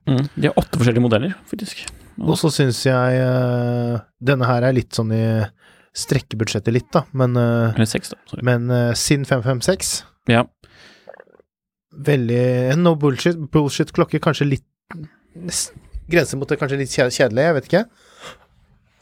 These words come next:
Speaker 2: Du synes ikke den er kjedelig?
Speaker 1: Ikke nødvendigvis.
Speaker 2: Nei.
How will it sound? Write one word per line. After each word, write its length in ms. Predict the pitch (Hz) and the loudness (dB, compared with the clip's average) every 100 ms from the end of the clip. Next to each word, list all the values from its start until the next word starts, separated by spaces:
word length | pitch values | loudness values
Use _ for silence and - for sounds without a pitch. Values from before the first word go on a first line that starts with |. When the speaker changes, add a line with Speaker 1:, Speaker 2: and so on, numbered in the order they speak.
| _ - - _ _ _ _ _ _ - - _ _ _ _ _ 180 | _ -20 -20 _ _ _ _ _ _ -18 -18 _ _ _ _ _ 0
Speaker 2:
Du 80 | 160 | 2
synes 220 | 160 156 | 4 0
ikke 160 | 135 123 | 0 0
den 120 | 123 | 0
er 60 | 131 | 0
kjedelig? 260 | 139 156 233 - - _ _ _ - _ - _ 110 - _ _ _ _ | 2 2 0 -4 -20 _ _ _ -20 _ -20 _ -18 -18 _ _ _ _
Speaker 1:
Ikke 140 | 175 | 2
nødvendigvis. 380 | 165 110 98 - - - - - - | 2 2 0 -2 -8 -12 -16 -18 -4
Speaker 2:
Nei. 140 | 139 | 0